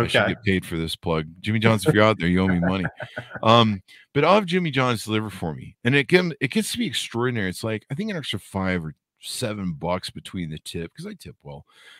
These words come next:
Speaker 2: Yeah.
Speaker 1: um, and the delivery fee, but even then, like, sometimes I've gone on Domino's, and I know I shouldn't eat Domino's,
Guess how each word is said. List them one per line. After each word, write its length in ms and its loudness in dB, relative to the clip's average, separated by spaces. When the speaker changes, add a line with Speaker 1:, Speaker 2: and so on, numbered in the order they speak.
Speaker 2:
Yeah. 220 0
Speaker 1:
um, 440 -2
and 120 -2
the 60 -2
delivery 400 0
fee, 400 -12
but 140 2
even 240 0
then, 240 4
like, 180 0
sometimes 400 -2
I've 100 -2
gone 200 2
on 180 0
Domino's, 640 -2
and 120 -4
I 80 2
know 140 -2
I 80 -4
shouldn't 280 -14
eat 80 -20
Domino's, 460 -16